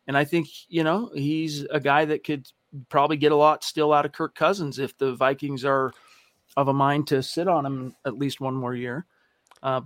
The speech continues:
but don't sleep on the possibility as a consolation if the Broncos aren't able to get A-Rod. You, as Zach mentioned, you've got that Kubiak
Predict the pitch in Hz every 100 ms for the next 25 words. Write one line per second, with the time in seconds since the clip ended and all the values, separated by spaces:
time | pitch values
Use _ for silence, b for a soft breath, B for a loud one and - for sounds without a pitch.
0 | - 147 131 156 170 - 180 196 180 175
1 | 185 175 165 147 185 196 156 139 135 139
2 | 147 - 147 156 208 156 147 180 160 131
3 | 131 135 139 147 147 143 143 139 147 156
4 | 147 151 147 185 170 139 143 - _ _
5 | _ _ - _ 127 143 - 131 123 135
6 | 139 151 185 170 131 127 123 131 - 131
7 | 135 _ - 139 143 147 151